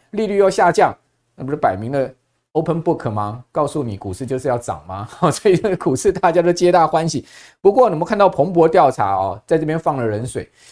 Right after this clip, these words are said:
我觉得这个彭博调查这个冷水哦，放的这个时间点也很凑巧哈，正好就是在联-，联准会这个议息会议的同时，他说呢，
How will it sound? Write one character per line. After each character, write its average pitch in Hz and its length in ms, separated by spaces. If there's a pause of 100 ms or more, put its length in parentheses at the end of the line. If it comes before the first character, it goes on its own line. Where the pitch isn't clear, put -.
(240)
我 117 200
觉 127 140
得 185 60
这 220 100
个 196 80
彭 170 240
博 165 140
调 170 200
查 127 200
这 156 100
个 139 80
冷 120 180
水 98 220
哦， 85 160
放 151 220
的 120 120
这 135 120
个 120 100
时 123 180
间 139 220
点 123 140
也 98 100
很 90 160
凑 127 240
巧 80 220
哈， 95 160
正 170 120
好 117 120
就 139 80
是 156 80
在 156 80
联-， 123 240
联 131 200
准 127 160
会 131 140
这 127 80
个 139 80
议 147 100
息 110 200
会 131 160
议 120 60
的 104 60
同 107 140
时， 120 100
他 160 140
说 196 140
呢， 208 120